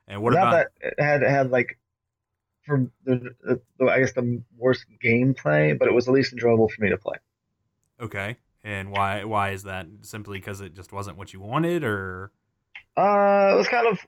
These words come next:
Speaker 2: too far of a departure. Like, Fire Emblem's getting further and further away from,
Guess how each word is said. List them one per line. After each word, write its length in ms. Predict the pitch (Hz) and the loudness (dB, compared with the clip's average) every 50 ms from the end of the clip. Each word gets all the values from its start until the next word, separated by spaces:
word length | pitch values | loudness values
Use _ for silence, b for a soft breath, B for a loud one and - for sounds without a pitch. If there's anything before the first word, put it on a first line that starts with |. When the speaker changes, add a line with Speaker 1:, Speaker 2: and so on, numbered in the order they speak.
| _ _ | _ _
Speaker 2:
too 180 | - - 214 196 | -6 -2 -2 -2
far 460 | - - 165 160 160 165 160 156 143 | 0 2 2 4 4 4 4 4 4
of 140 | 135 120 110 | 2 2 -2
a 40 | 120 | -8
departure. 600 | - 113 - 123 117 101 - - - 107 101 95 | -10 -8 -2 0 0 0 0 -4 -4 -4 -4 -2
Like, 420 | 107 120 123 120 113 - - - _ _ _ _ | 0 2 2 2 2 -2 -14 -16 _ _ _ _
Fire 200 | - 151 160 156 | 0 2 2 4
Emblem's 300 | 151 143 143 139 131 113 | 4 4 4 2 2 2
getting 500 | - 135 123 123 123 120 120 120 104 - - _ _ _ _ _ _ _ _ _ _ _ _ | 2 4 4 4 2 2 -2 -8 -12 -14 -16 _ _ _ _ _ _ _ _ _ _ _ _
further 280 | _ - 156 147 143 | _ 2 2 4 4
and 140 | 139 127 110 | 4 2 0
further 320 | - 135 135 131 131 123 120 | 0 2 2 4 4 4 4
away 380 | 117 117 123 123 123 123 123 | 6 6 6 6 6 6 4
from, 500 | 120 117 - 123 120 117 117 117 113 107 | 2 0 -2 0 2 2 2 2 0 -2